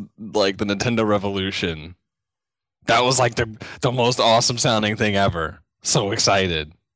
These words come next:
And then you see, not only did they change the name to the Wii, 'cause, you know, what the fuck was that?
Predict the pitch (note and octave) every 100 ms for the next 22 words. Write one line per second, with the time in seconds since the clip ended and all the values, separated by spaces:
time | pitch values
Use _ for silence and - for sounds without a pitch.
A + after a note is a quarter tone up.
0 | _ G#2+ G#2+ G#2+ G#2+ G#2+ G#2 A#2+ G#2 G2+
1 | G2 F#2+ G2 - G#2 A2 A2+ A2 G#2 G2+
2 | F#2+ A2 G#2+ G#2+ G2 G2+ F#2+ F#2 G#2 G2
3 | F#2 F2+ G2 F2+ E2+ F2 - G2 F2+ E2+
4 | G2 F#2 D#2+